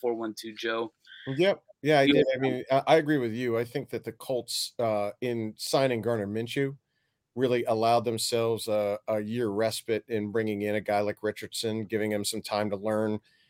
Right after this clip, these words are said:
Speaker 2: uh, behind a, a veteran. And, and n-, not that Minshew is gonna blow up the world. I mean, the Colts have a lot of holes. Uh, but if you are going to take a guy and sit him on the bench, it's gonna either be Levis or,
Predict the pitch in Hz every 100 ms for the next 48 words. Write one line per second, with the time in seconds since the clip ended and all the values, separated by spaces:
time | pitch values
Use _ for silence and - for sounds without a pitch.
0 | _ _ 107 98 113 120 113 107 - 107
1 | 92 113 110 113 113 107 101 101 110 107
2 | 104 107 135 139 151 160 156 131 135 139
3 | 139 117 123 107 110 113 110 113 104 120
4 | 117 104 104 - 127 120 - 101 95 101
5 | 110 98 - 113 120 143 - _ _ -
6 | _ _ 123 113 98 123 117 117 127 117
7 | 117 120 131 123 117 113 104 120 110 110
8 | 98 107 107 104 101 98 _ _ _ -
9 | 107 101 135 110 104 101 87 117 107 104
10 | 110 139 117 117 107 95 110 107 - _
11 | 120 117 113 104 - 104 98 95